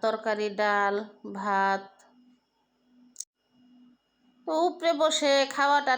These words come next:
ঠিক না, এটা আমরা জানি, কারণ উপরে বসে খাওয়া ভালো না। তো বসি কিসের জন্য? কারণ আমার হচ্ছে পায়ের সমস্যা, নিচে বসতে পারি না, আর আমার স্বামীরও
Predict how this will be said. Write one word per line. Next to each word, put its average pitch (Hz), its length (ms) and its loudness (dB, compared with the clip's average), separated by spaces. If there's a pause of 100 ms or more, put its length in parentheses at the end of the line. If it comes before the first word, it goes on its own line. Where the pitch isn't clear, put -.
ঠিক 269 180 -4 (160)
না, 233 100 2 (200)
এটা 233 200 2 (340)
আমরা 220 200 -2 (140)
জানি, 220 320 -2 (1000)
কারণ 220 220 0 (120)
উপরে 240 280 0 (120)
বসে 233 240 0 (120)
খাওয়া 226 220 2 (120)
ভালো 220 240 2 (120)
না। 214 80 0 (2000)
তো 240 80 2 (440)
বসি 262 340 0 (120)
কিসের 262 380 -2
জন্য? 247 180 -2 (140)
কারণ 233 200 0 (100)
আমার 233 220 0
হচ্ছে 240 220 -4 (100)
পায়ের 226 320 2
সমস্যা, 240 440 -2 (680)
নিচে 233 260 -2 (100)
বসতে 240 260 0
পারি 226 260 0 (100)
না, 233 80 0 (1120)
আর 208 260 2
আমার 226 240 -2
স্বামীরও 240 460 2